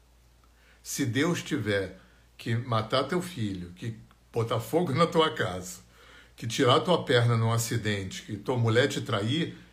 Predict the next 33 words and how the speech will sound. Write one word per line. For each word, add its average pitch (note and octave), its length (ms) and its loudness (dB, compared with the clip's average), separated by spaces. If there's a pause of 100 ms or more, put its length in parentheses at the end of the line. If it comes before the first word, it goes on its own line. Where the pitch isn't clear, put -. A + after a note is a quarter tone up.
(100)
Deus D3 800 4
faz. D#3+ 800 2 (640)
Porque F3 300 0
Deus D#3+ 280 4
não D#3+ 140 2
é D3+ 60 4
bom C3+ 280 0
nem C3+ 160 -2
mau. G2 480 0 (260)
Deus C#3+ 340 2
é - 20 4
uma D3 160 2
força C3+ 400 -2
inteligente G#2 880 -6 (300)
de G#2 160 -2
autorregulação G#2+ 1080 0 (260)
dentro D#3 440 2
dessa A#2+ 340 2
dinâmica A2 600 0
de F#2+ 100 -8
causa G2 360 -8
e F#2 60 -8
efeito. F2+ 480 -16 (960)
Então, E3+ 300 2
no F3 140 6
nível F3 320 2
sistêmico, C#3+ 1000 -2 (460)
já F#3 180 2
não F3+ 140 2
tem F#3+ 180 2
mais D3 460 2
ética, B2 840 0
moral A2+ 800 2